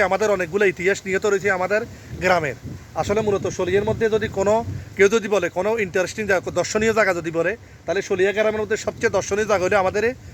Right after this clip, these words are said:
এই সলিয়া দিঘি। এটা একটা পর্যটন কেন্দ্র এরিয়া। আর মানুষ এই মনকে সতেজ করার জন্য, মনকে, এ, চাঙ্গা করার জন্য অবশ্যই বিকেলবেলা এখানে ঘুরতে আসে, কারণ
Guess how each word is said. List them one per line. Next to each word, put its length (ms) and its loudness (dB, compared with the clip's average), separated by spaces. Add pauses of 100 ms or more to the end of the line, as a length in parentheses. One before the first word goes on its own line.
(120)
এই 180 0
সলিয়া 280 4
দিঘি। 180 -4 (380)
এটা 180 4
একটা 200 -2
পর্যটন 440 -2
কেন্দ্র 280 -2
এরিয়া। 240 2 (460)
আর 300 2 (120)
মানুষ 260 0
এই 240 0
মনকে 320 -2
সতেজ 280 -2
করার 240 2
জন্য, 220 2
মনকে, 280 2 (540)
এ, 80 -2 (100)
চাঙ্গা 300 4
করার 200 2
জন্য 160 0 (100)
অবশ্যই 340 -2
বিকেলবেলা 400 0
এখানে 280 0
ঘুরতে 220 -4 (100)
আসে, 140 0 (380)
কারণ 220 2